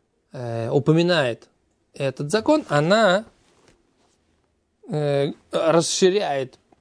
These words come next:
разговор, что называется, расширяет беседу, расширяет объяснение понятия,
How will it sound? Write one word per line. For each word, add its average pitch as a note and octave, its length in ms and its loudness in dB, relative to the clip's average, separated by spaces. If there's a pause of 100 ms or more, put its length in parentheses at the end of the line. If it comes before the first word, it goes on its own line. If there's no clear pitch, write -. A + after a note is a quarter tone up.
(140)
разговор, D3 720 0
что - 160 -8
называется, A3+ 560 -2
расширяет D#3+ 560 0
беседу, A3+ 720 0 (360)
расширяет E3 680 0 (300)
объяснение G3 520 -2
понятия, C4 580 0